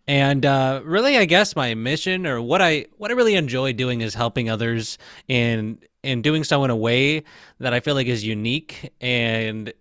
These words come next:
that can relay concepts to open people's mind, to give them a moment of transcendence,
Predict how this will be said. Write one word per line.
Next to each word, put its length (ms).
that 380
can 120
relay 260
concepts 760
to 160
open 300
people's 340
mind, 360
to 80
give 200
them 320
a 80
moment 480
of 160
transcendence, 1080